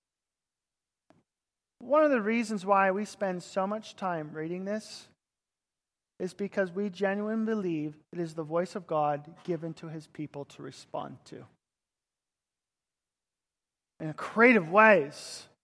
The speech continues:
And often, I remind you of this regularly,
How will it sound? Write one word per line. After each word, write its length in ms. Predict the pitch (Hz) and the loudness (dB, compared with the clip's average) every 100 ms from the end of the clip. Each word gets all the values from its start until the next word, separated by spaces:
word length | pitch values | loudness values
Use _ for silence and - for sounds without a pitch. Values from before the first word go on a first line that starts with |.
| _ _ _ _ - - - _ _ _ - | _ _ _ _ -20 -20 -20 _ _ _ -4
And 160 | 185 208 | -4 0
often, 720 | 202 233 247 - 285 247 190 151 _ _ _ - | 8 8 8 2 0 2 0 -4 _ _ _ -2
I 120 | 196 | 4
remind 520 | 196 202 208 226 220 | 4 4 4 4 4
you 140 | 208 214 | 2 0
of 80 | |
this 360 | 190 196 - - _ _ - | 2 0 -2 -16 _ _ 8
regularly, 560 | 208 226 247 240 175 | 8 10 6 6 0